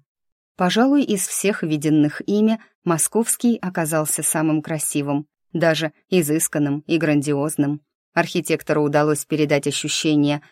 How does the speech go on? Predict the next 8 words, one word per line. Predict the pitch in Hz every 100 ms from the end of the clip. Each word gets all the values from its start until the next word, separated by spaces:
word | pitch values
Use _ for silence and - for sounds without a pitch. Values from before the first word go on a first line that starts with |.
| _
сказочного | - - 165 156 - 170 151
хрустального | 147 170 - 160 151 151 156
дворца, | 156 170 - - 127 - _ _ -
без | 160 -
потери | 147 135 165 214
практичности | 180 147 - 131 - 151 - 185 190 _
и | -
функциональности. | 139 147 143 - 165 175 139 131 131 - 143